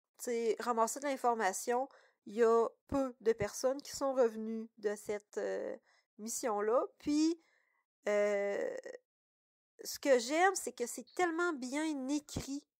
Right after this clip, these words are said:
C'est, en, en français, ça serait pas aussi bon que ça. C'est vraiment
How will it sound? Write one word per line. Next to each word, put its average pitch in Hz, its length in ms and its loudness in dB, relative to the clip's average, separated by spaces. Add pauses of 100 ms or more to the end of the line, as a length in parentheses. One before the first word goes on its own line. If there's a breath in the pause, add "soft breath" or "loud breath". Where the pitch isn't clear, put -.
(1040)
C'est, 269 240 2
en, 311 280 6
en 320 40 0
français, 339 420 0
ça 320 140 0
serait - 160 0
pas 277 120 -4
aussi 302 240 -2
bon 240 180 -4
que 233 60 -12
ça. 262 180 -2
C'est 285 220 -4
vraiment 302 280 -2